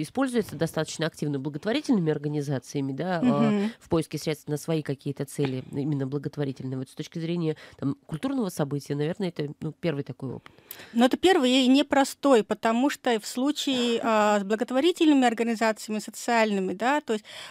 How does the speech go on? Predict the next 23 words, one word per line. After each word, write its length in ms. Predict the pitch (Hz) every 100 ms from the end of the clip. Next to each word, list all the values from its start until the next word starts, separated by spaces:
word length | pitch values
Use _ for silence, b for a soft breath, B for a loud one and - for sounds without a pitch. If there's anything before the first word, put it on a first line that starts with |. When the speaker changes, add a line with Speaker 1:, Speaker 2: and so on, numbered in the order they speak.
| B
Speaker 2:
по-, 480 | 233 226 220 220 214 -
смысл, 440 | 247 277 - 233
ну, 100 | -
скажем 240 | 247 240 226
так, 220 | 233 -
сложность 320 | 269 269 254
в 20 |
чём 140 | 277 254
заключается? 640 | 254 226 - 208 202 -
Почему 320 | 214 - 240
действительно 460 | 233 - 285 269 220
в 40 |
сфере 220 | - 240 214
культуры 440 | 226 214 359 339
краудфандинг 800 | - 214 208 285 370 311 240 196
и 40 | 208
вообще, 360 | 220 - 233
как 200 | 226 202
бы, 200 | 190 202
фандрайзинг 680 | - 208 214 302 320 262 220
идёт 180 | 240 233
гораздо 320 | 214 226 226
сложнее? 640 | 214 214 214 226 220 180